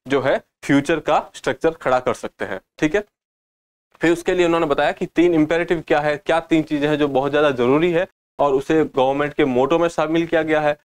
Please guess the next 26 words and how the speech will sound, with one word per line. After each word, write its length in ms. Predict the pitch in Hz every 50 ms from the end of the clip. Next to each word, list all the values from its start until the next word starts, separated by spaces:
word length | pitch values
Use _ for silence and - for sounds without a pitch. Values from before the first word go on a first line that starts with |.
| _ _ _ -
And 200 | 139 156 156 147 143
then 240 | 156 - 202 202 185 _ _ _ _ -
तीन 240 | - 165 175 180 - _ -
एडवांटेज 520 | - 135 135 147 156 165 165 190 190 185 185
क्या 160 | - 180 165
है 160 | 160 156 151
हमारे 220 | 143 143 139 139 139
पास। 320 | - 151 147 151 - _ -
प्रधानमंत्री 500 | 135 139 151 156 156 156 156 156 160 156
ने 180 | 160 160 156
इन 120 | 156 151 151
तीन 260 | 151 - 160 160 160
एडवांटेज 580 | 147 143 143 147 147 147 165 156 156 147 - -
को 220 | - - 151 143
जो 160 | 139 147 147
है 320 | 131 143 139 143 147 147 _ _ _ _ _ -
बोला 240 | 135 131 139 - 151
है 140 | 147 156 165
त्रिवेणी। 560 | - - - 147 143 160 170 175 175 180 190 _ _ _ _ _ _ _ _ -
एक, 200 | 135 139 139 - -
जैसा 320 | - 135 123 127 - 156 143
आप 120 | 139 135
जानते 280 | 143 139 147 151 - 180
हैं, 80 | 165
त्रिवेणी 340 | - 151 139 147 156 160 165
मतलब 420 | 156 143 131 - - 160 175 170